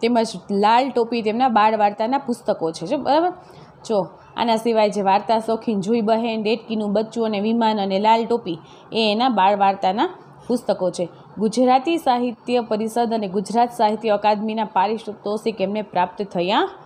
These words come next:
છે. આગળ જોઈએ, શોખીન બિલાડી ઉત્તમ,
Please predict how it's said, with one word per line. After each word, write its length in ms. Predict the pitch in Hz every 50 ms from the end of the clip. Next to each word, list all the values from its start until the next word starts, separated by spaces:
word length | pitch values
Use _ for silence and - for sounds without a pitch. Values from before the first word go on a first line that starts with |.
| - - - - -
છે. 280 | - - 208 175 151 - - - - _ - - - - - - - - - - - - - - - -
આગળ 240 | - 214 214 233 220
જોઈએ, 280 | 208 214 220 214 214 208 - - - - - - - - - - -
શોખીન 420 | - 269 269 269 - 339 330 320 294
બિલાડી 440 | 277 277 277 277 277 277 277 269 - -
ઉત્તમ, 380 | - 269 285 - 285 262 247